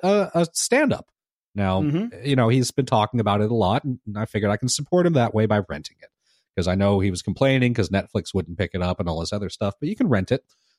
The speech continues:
Speaker 1: And I figured four ninety-nine stand-up, it's gotta be somewhat different from his podcast. It's, it's a different
Speaker 2: <laughs>
Speaker 1: format. It's, uh, yeah, well, the thing is, he's just not that great of a stand-up. <laughs> It was
Speaker 2: Yeah.
Speaker 1: not that good, and it was a lot of the same stories, but it wasn't even really the best stories that he has.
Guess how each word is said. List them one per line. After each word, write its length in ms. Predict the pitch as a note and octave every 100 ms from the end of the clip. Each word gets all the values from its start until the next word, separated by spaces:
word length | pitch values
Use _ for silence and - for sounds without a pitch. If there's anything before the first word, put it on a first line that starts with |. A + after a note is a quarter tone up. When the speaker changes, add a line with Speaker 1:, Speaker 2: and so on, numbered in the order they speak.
| _
Speaker 1:
And 160 | E3+ G#3+
I 40 |
figured 340 | F#3 F3+ F3 F#3+
four 240 | - A#2
ninety-nine 580 | A#2 A#2+ A#2+ G2+ G#2 A2+
stand-up, 560 | - - A#2 G#2 B2 C#3+
it's 120 | -
gotta 200 | C#3+ C#3+
be 140 | C3
somewhat 400 | - A#2+ B2+ G#2+
different 380 | G#2+ - G#2+ D#3+ -
from 120 | G#2+
his 100 | F2+
podcast. 640 | - E2+ E2 E2+ B2 - -
It's, 180 | F2+ -
it's 100 | G3
a 60 | F#4
different 340 | - D#3 - -
Speaker 2:
<laughs> 20 |
Speaker 1:
format. 500 | D3 D#3 E3+ E3 E3
It's, 300 | A#2+ - -
uh, 160 | G#2+ G#2+ _ _ - - _ _ _ _ _ _ -
yeah, 280 | F3 E3 D#3
well, 140 | F3+
the 120 | F3+
thing 200 | B3+ C4
is, 140 | G#3 E3
he's 140 | D3+
just 180 | D3+ -
not 220 | C3 A#2+
that 140 | A#2+ G2
great 180 | G2
of 80 | F2+
a 40 | E2+
stand-up. 560 | - G#2 - - G#2+ - - - - _
<laughs> 120 | F#3 - F#3 - - _ _ _ -
It 300 | D3 F#3+ -
was 160 | C3+ B2+
Speaker 2:
Yeah. 80 | A2+ -
Speaker 1:
not 340 | D#3 C3+ - -
that 240 | A#2 -
good, 300 | G#2 G2+ G2
and 100 | G2+
it 80 | G#2
was 220 | C3 C3+
a 40 |
lot 240 | E3+ F#3+ F#3
of 60 |
the 80 | F3
same 240 | D#3+ D#3 C#3+
stories, 440 | - B2+ A#2+ A2+
but 100 | B2+
it 60 | A2+
wasn't 320 | D3 F3+ E3
even 180 | A#2+ G2+
really 220 | G2+ G2
the 100 | F2+
best 300 | E2 A#2+ -
stories 400 | - C#3+ C#3 C3
that 100 | C3+
he 60 | C3+
has. 420 | C3+ C#3+ C#3+